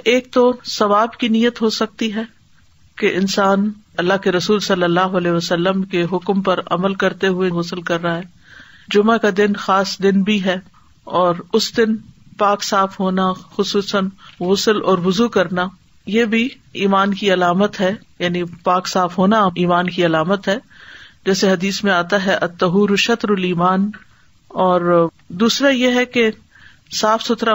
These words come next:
ہونے کے لیے، اپنے جسم سے میل کچیل دور کرنے کے لیے، اور اپنے جسم سے مختلف طرح کی بدبو جو ہے، اس کو بھی زائل کرنے کے لیے غسل کرنا چاہیے، کیونکہ جسم کے اندر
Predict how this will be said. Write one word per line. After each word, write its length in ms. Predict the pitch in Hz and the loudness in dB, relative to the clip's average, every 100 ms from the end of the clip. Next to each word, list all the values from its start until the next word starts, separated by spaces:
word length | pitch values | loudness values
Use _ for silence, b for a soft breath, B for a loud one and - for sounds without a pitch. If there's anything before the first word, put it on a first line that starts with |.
| 202 | 2
ہونے 280 | 202 233 254 | 4 4 2
کے 160 | 226 | 0
لیے، 260 | 202 202 233 - b b b b - | 0 -2 -6 -8 b b b b -6
اپنے 280 | 190 190 220 | -4 0 0
جسم 320 | 180 208 220 | 0 0 0
سے 160 | 208 202 | 2 2
میل 240 | 190 196 | 2 0
کچیل 460 | 202 208 202 196 170 | -2 0 0 0 2
دور 160 | 208 | 0
کرنے 400 | 214 214 196 202 | 2 0 0 -2
کے 140 | 196 190 | -2 -4
لیے، 300 | 185 190 202 - b b | -2 -4 -6 -10 b b
اور 320 | - 185 190 190 - | -6 0 2 0 -4
اپنے 280 | 202 196 208 | -6 0 0
جسم 360 | 185 208 233 220 | 0 0 0 0
سے 300 | - 196 196 - 175 | 0 0 0 -6 -12
مختلف 480 | 190 - 214 214 | -8 -4 -2 0
طرح 140 | 208 196 | 0 -2
کی 140 | 196 | -2
بدبو 420 | 175 175 156 220 | -2 -2 0 0
جو 200 | 220 202 | 2 2
ہے، 140 | 180 190 - B B B - | 0 -2 -6 B B B -6
اس 240 | 208 220 | -4 -2
کو 120 | - 233 | 0 0
بھی 160 | 220 | 0
زائل 420 | 165 165 180 202 | 0 0 2 2
کرنے 340 | 208 190 180 190 | 0 0 0 -2
کے 140 | 185 | -2
لیے 260 | 175 180 190 - _ - | -2 -2 -2 -6 _ -2
غسل 340 | 175 180 190 | 0 0 -2
کرنا 320 | 180 170 170 | 0 0 0
چاہیے، 440 | 175 170 185 180 - - b b b | 0 -2 0 -2 -4 -10 b b b
کیونکہ 340 | 262 254 262 220 170 | -2 0 0 0 -2
جسم 400 | 254 - 302 269 | -2 0 -2 0
کے 140 | 247 | 0
اندر 280 | 214 208 | 2 2